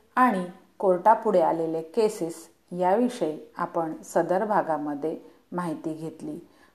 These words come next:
बालमजुरीचे उच्चाटन होऊन बालकांना संधीची समानता, सन्मान, देखभाल, संरक्षण,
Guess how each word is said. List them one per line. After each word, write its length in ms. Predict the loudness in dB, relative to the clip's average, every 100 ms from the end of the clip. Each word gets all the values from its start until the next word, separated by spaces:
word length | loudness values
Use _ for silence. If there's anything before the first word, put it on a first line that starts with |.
| 2
बालमजुरीचे 1120 | 6 8 8 2 -2 0 2 2 -2 -4 -6 -6
उच्चाटन 600 | -6 0 0 2 2 0
होऊन 360 | -2 -2 -2 -8 -18 _ _ 0
बालकांना 800 | 8 8 8 4 0 0 -2 -6 -2
संधीची 560 | 0 0 2 0 0 -4
समानता, 800 | -2 -2 -2 -4 -6 -4 -4 -4 -10 _ _ 0
सन्मान, 520 | 4 6 4 0 -2 -4 -10 _ _
देखभाल, 720 | -10 0 0 0 2 4 4 0 -12 _ _ -8 2
संरक्षण, 680 | 4 4 2 -2 -4 -4